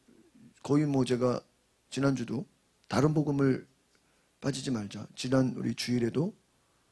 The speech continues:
은혜의 복음이 얼마나 중요한지. 그 메시지 가운데 십자가가 없고 예수가 없고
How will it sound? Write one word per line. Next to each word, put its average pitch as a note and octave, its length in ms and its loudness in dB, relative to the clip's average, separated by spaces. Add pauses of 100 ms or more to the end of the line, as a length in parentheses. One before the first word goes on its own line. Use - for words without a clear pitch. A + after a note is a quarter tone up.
(960)
은혜의 E3 320 6
복음이 A#2+ 300 0
얼마나 A#2+ 320 -2
중요한지. G2+ 640 -12 (1300)
그 - 80 2
메시지 E3+ 380 10
가운데 F#3+ 580 8 (140)
십자가가 G#3+ 480 4
없고 G#3 420 2 (580)
예수가 D3+ 380 4
없고 D#3+ 420 -6